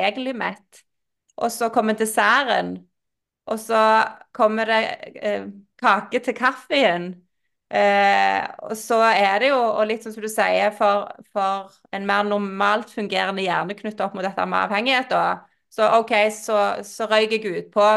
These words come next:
men jeg henter meg bare inn igjen. Men her er det jo snakk om et tilfelle der det bare kommer et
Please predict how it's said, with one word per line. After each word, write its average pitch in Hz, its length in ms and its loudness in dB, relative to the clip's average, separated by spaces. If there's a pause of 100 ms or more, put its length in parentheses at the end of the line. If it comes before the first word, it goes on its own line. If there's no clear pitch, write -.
men 214 160 -2
jeg 208 100 -6
henter 175 240 -8
meg 208 160 -8
bare 196 240 0
inn 233 160 -6
igjen. 175 380 -4 (580)
Men 208 160 0
her 226 220 2
er 262 80 4
det 247 80 4
jo 220 100 -2
snakk 214 240 -4
om 208 80 -4
et 202 80 -8
tilfelle 196 460 0
der 185 80 -2
det 175 40 -12
bare 185 200 0
kommer 180 260 -2
et 180 140 -20